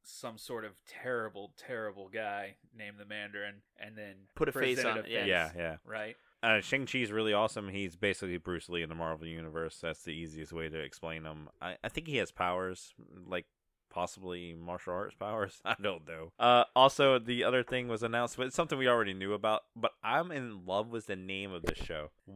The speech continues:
Speaker 3: WandaVision is the best name for a T V show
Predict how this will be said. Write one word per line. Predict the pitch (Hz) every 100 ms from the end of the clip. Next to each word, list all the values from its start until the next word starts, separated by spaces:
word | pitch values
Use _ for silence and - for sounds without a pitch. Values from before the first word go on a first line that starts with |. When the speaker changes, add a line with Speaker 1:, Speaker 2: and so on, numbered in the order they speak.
| 101 120
Speaker 3:
WandaVision | 135 110 85 90 82 78 71 76 -
is | 107 104
the | 104 98
best | 92 120 139 139
name | 123 120 113
for | 107 98
a |
T | - 107
V | 107
show | 107 - 120 117